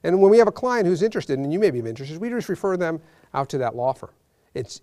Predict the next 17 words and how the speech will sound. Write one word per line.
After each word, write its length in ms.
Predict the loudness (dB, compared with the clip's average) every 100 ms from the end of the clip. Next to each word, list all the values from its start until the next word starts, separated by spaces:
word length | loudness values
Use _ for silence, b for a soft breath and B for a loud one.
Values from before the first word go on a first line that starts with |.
| -8
it's, 340 | -8 -8 -14 -12
uh, 220 | -10 -8
probably, 480 | 2 2 2 -2 -4
probably 420 | -4 -6 -4 -4
the 80 | -4
best 320 | 0 -2 -2
law 180 | -2 -2
firm 160 | -2 -6
in 60 |
the 60 | -8
country 340 | -6 -8 -8
for 120 | -8 -8
doing 320 | -4 -4 -4
that 180 | -8 -8
type 200 | -10 -12
of 80 |
transaction. 640 | -10 -8 -4 -4 -4 -6